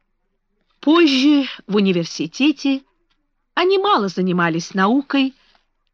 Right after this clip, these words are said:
совершенно даром тратили время и деньги и не сумели приобрести себе истинных друзей.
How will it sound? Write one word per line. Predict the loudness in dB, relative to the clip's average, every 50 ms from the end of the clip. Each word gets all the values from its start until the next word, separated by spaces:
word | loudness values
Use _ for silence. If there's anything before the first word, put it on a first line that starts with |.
| _ _ _ _ -8
совершенно | -2 0 0 0 0 0 0 2 2 2 0 0
даром | 0 0 0 0 2 0 0 -2
тратили | -2 -2 -2 -2 -2 -2 -2 -2 0 0
время | 0 0 2 2 2 2 0 -2 -2
и | -2
деньги | -2 0 0 2 2 0 -2 -2 -4 -4 -6 _ _ _ _ _ _ _ _ _ _ _ _ _ _ _ _ -2
и | 2 2 4
не | 4 4 2
сумели | 2 2 2 2 4 4 4 4 2 2
приобрести | 2 0 0 0 0 0 0 -2 -4 -4 -6 -2 0 0 0
себе | 0 -2 -4 -2 0 0 0 -2 -4 _ _ _ _ _ _ _ _
истинных | 0 0 0 0 -2 -6 -6 -4 -4 -4 -4 -6 -6 -6
друзей. | -4 -2 -2 -2 -4 -4 -6 -8 -8